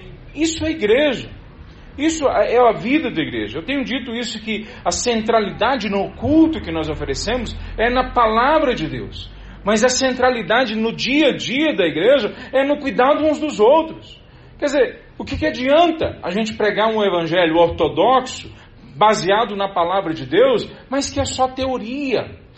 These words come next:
E o que adianta a gente ter só dez por cento, cinco por cento,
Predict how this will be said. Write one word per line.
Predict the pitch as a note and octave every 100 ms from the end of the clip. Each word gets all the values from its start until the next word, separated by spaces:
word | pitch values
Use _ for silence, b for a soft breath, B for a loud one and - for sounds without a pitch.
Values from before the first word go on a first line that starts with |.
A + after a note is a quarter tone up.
| B B
E | C4+
o |
que | C#4+ D4
adianta | D4 G#3 C4 E4 D#4 G#3+
a |
gente | A3+ A#3
ter | A#3+
só | G#3+ - C4+
dez | G#3+ A3+ B3+ B3+
por | G3
cento, | - B3 B3+
cinco | - B3 C#4 C4+
por | A3+
cento, | - B3+ B3+